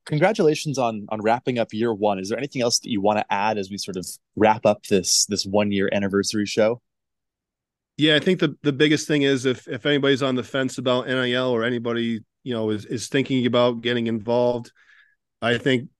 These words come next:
Speaker 2: the next step is just to, to reach out to me personally or to, to join one of our meetings. All of our meetings are completely open to, to members, and we open it up to the public as well. So if you wanna have access to those meetings,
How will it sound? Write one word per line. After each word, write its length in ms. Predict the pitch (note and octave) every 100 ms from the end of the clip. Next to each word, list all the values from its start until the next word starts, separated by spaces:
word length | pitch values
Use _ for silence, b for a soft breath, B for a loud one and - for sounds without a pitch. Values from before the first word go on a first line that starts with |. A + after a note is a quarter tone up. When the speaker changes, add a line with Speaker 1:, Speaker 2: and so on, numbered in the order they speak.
| _ -
Speaker 2:
the 140 | B2
next 340 | A#2+ B2 A#2+
step 240 | - C3 B2+
is 120 | B2
just 200 | B2 -
to, 160 | B2+ A2+ _
to 100 | A#2
reach 220 | B2 A2+
out 160 | B2+ A#2
to 60 |
me 100 | A#2
personally 680 | A2+ C#3 C#3 - - C#3 C3
or 200 | A2+ G#2
to, 360 | G2+ G#2+ G#2 -
to 100 | -
join 320 | A#2+ B2+ C3
one 100 | B2
of 80 | B2
our 120 | A#2
meetings. 540 | A2+ B2+ C3 B2+ A#2+ - -
All 160 | A#2+
of 60 | B2
our 180 | B2 A#2
meetings 420 | A#2+ A#2+ B2 A2+ -
are 100 | A#2
completely 420 | A2 A2 B2 B2 A2+
open 300 | A2+ B2 A#2
to, 300 | A2+ G#2 G#2
to 160 | A2+
members, 560 | A2 B2 B2+ C3 C3 -
and 80 | G#2+
we 100 | G#2
open 280 | A2+ A#2
it 60 | A2
up 140 | A2+ -
to 80 | A2
the 100 | G2+
public 440 | B2 A#2+ A2+ G2+
as 160 | G#2 G#2
well. 240 | A2 A#2+
So 160 | - A2+
if 120 | -
you 80 | A2+
wanna 160 | A2+
have 120 | A2 G#2+
access 400 | A#2 A2 B2 -
to 100 | A#2
those 160 | A2
meetings, 420 | A#2+ A#2 A#2 A#2